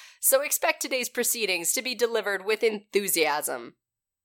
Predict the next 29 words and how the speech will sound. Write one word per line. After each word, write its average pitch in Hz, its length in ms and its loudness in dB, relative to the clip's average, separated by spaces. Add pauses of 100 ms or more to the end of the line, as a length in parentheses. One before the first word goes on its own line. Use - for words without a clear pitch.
(100)
Someone 294 420 2
with 226 160 4
less 330 260 4
enthusiasm 185 1000 2
is 220 360 -2
May. 202 480 -2
She's 196 260 -6
backstage 185 600 0
freaking 180 500 -8
out. 156 420 0 (520)
She's 254 340 -4
so 226 440 2
nervous 220 460 0
and 190 100 2
unfocused, 220 800 0
shaking. 220 840 0 (680)
This 262 260 0
is - 100 -4
her 302 140 2
first - 280 -2
time 214 220 4
being 196 220 -4
on 175 180 4
stage 208 360 0
by 160 180 4
herself, 185 680 0
and 170 260 0
beyond 226 420 0
that, 156 520 2